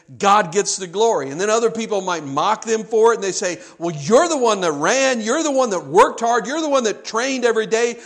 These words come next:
uh, to become a better runner." But, but then that person can say, Yes, I did all those things, but God was the one who brought me into existence. He's the one who gave me legs. I just happened to have been born into a body that has that is physically superior to, to a lot of other people.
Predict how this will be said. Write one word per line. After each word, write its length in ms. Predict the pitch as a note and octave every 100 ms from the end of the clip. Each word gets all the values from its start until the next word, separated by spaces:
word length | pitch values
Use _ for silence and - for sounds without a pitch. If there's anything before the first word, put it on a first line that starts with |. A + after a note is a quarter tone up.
| - -
uh, 100 | F3
to 160 | E3 F#3
become 340 | F3+ F#3+ A3+
a 60 | F#3+
better 300 | G3 G#3+ E3+
runner." 420 | G3+ C#4 A3 F3
But, 400 | D#3+ F#3+ - -
but 80 | E3
then 160 | F3 E3+
that 240 | A3 G3+
person 400 | B3 B3 B3 G#3
can 160 | G#3+ F#3
say, 200 | A3 F3+
Yes, 300 | F3 A3+ A3
I 140 | G3
did 320 | D3 C3+ A#3
all 200 | B3 A#3+ G#3+
those 300 | F#3+ E3+ -
things, 440 | D4 B3+ G3 F3 - - -
but 220 | E3+ A#2
God 360 | F#3 B3 D#4+
was 160 | C4 G#3
the 80 | G#3
one 180 | G3+ F#3+
who 100 | D#3
brought 280 | F3 G#3
me 140 | F#3+ F#3
into 160 | F3
existence. 840 | D#3+ C3+ F3+ C4+ - D#3+ - - -
He's 320 | - B3 D#4
the 100 | C4
one 180 | C4 B3+
who 120 | A3
gave 260 | F3+ G#3 G#3
me 140 | F#3
legs. 400 | E3+ A3+ A#3 D#3+ -
I 140 | F#3+ D4+
just 240 | D#4+ -
happened 420 | B3 D4 C#4+ A3+
to 120 | A3
have 140 | G#3+ E3
been 220 | G3 E3+ - -
born 460 | D3 C#3 A3+ C#4 C#4
into 320 | B3+ G#3+ A3+
a 60 | F3+
body 420 | D3 G3+ C4 B3+
that 140 | G3+
has 400 | F3+ E3+ - - _ D#3+
that 140 | F#3
is 140 | E3+ -
physically 540 | G3+ G3 A3+ A#3+ A#3+
superior 640 | - G3+ A#3 C#4 C#4 A#3
to, 160 | G3 G3
to 160 | G3 F#3
a 60 |
lot 220 | E3+ F#3+
of 60 | G#3+
other 180 | G#3+ G#3
people. 520 | A#3+ C#4 A3+ E3 -